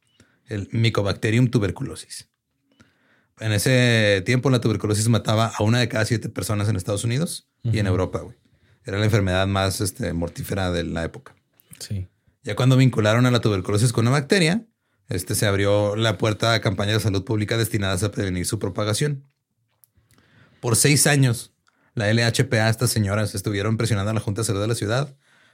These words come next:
Speaker 1: para que adoptaran medidas de protección. En mil ochocientos noventa y seis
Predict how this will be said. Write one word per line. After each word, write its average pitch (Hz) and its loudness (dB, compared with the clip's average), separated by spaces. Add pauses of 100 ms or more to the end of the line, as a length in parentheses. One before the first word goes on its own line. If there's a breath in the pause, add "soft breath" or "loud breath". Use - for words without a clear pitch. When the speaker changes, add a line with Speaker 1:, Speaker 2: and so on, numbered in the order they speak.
(140 soft breath)
Speaker 1:
para 123 2
que 135 0
adoptaran 110 2
medidas 107 2
de 107 -2
protección. 110 -4 (920 soft breath)
En 117 2
mil 131 6
ochocientos 139 4
noventa 143 4
y 98 2
seis - 0